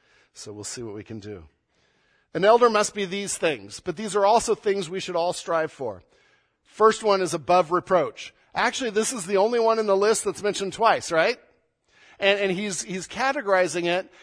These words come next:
and really looking at it, it looks like above reproach is the summary of the rest of the list, okay? That a leader, a godly, mature person should be above reproach in everything they do. And so we're, I'm gonna call this the main point of the list,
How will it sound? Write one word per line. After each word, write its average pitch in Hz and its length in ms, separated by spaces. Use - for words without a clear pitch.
and 202 220
really 302 280
looking 247 400
at 202 160
it, 196 120
it 196 80
looks 247 260
like 247 160
above 214 440
reproach 226 540
is 190 160
the 196 120
summary 220 640
of 175 100
the 185 100
rest 180 260
of 180 80
the 170 80
list, 156 540
okay? 185 420
That 202 200
a 202 80
leader, 208 520
a 196 80
godly, 233 480
mature 240 460
person 180 680
should 214 240
be 208 120
above 202 520
reproach 196 560
in 202 100
everything 196 480
they 214 140
do. 185 360
And 175 160
so 190 160
we're, 208 300
I'm 262 140
gonna 247 180
call 220 200
this 208 160
the 175 120
main 185 280
point 202 300
of 208 100
the 202 80
list, 190 420